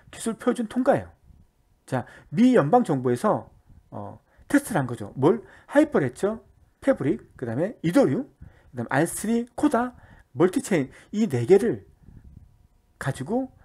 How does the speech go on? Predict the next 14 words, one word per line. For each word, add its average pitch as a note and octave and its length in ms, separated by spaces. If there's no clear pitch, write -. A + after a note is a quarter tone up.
미 F3 160
연방정부에서 F3 960
쓸 D4 160
수 - 120
있는 F3 440
블록체인이 F#3 360
어떤 B3 240
거냐를 C#3+ 340
그 A#2 440
테스트를 B3 400
했는데 F3+ 500
코다가 G#3 540
통과된 G3+ 320
거죠. - 220